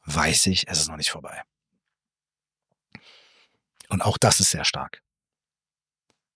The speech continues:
Wir alle finden was, von dem wir sagen können, dafür bin ich dankbar. Das ist das,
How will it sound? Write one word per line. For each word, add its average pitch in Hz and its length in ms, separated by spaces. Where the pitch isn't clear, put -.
Wir 113 180
alle 117 160
finden 98 320
was, - 300
von 92 140
dem 92 80
wir 92 80
sagen 92 180
können, 85 140
dafür 85 220
bin 73 100
ich - 80
dankbar. - 340
Das 143 240
ist 156 180
das, 135 340